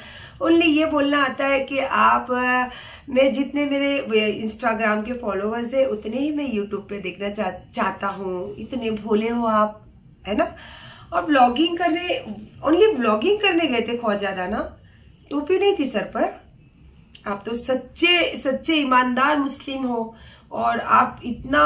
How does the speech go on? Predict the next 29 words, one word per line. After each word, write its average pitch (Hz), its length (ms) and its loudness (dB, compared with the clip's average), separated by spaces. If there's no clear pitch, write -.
अहमियत 254 460 2
देते 240 320 -2
हो 240 180 0
ख्वाजा 214 360 -2
दाना 190 280 -2
को, 185 320 -6
और 185 460 -4
आपकी 208 480 -2
दिलो 202 300 -2
जान, 208 240 -2
ब-, 190 80 -6
आए 196 360 0
दिन 214 300 -4
आपने 214 300 2
बहुत 190 320 -6
सारी 202 200 -2
रील्स 226 380 0
डाली 233 240 2
है 226 240 0
और 233 260 0
मुझे 294 220 -2
तो 320 240 4
वहीं 233 300 -6
पे 247 60 -2
आपने 202 280 0
विश्वास 185 400 -6
दिलाया 170 340 -8
था। 208 300 -12
और 269 300 2